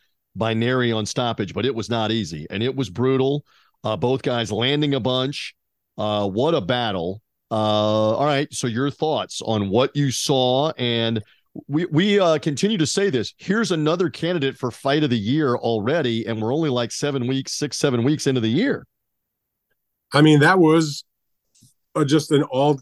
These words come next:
Speaker 2: you know, all action, stand in the middle of the ring and just let it all hang out. And by the way, matchmaking at this level, sometimes there's nuance to it.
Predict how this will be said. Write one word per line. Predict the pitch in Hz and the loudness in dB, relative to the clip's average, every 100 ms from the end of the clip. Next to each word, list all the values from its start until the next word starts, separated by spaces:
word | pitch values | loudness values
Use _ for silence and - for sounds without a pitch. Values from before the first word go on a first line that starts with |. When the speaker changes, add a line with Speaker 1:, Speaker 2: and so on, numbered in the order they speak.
| - | -2
Speaker 2:
you | 135 | -2
know, | 127 127 123 - | 0 -2 -4 0
all | 131 147 123 | 4 4 4
action, | 131 135 - 147 147 151 143 | 0 0 0 2 4 2 0
stand | - - 139 | -6 -2 2
in | 151 | 2
the | 143 | 2
middle | 143 | 2
of | 131 | 0
the | |
ring | 120 127 143 | -2 -2 -2
and | 135 123 | -2 -4
just | 123 - | -6 -4
let | 131 | -2
it | 131 | 0
all | 123 | 0
hang | 135 165 | 0 0
out. | 135 | 0
And | 151 | 0
by | 185 | 2
the | 180 | 2
way, | 196 175 - _ _ _ _ _ _ _ | 4 2 -2 _ _ _ _ _ _ _
matchmaking | 160 180 220 - 202 190 175 156 | -6 -2 -2 -2 2 2 2 -2
at | 143 | -2
this | 170 156 | -4 -6
level, | 151 156 127 120 - 104 | -4 -4 -4 -10 -14 -2
sometimes | 175 190 180 165 147 131 120 | 2 4 4 6 6 4 2
there's | 139 120 | 2 2
nuance | 135 170 143 110 - | 2 2 2 -2 -8
to | 107 | -10
it. | 98 | -12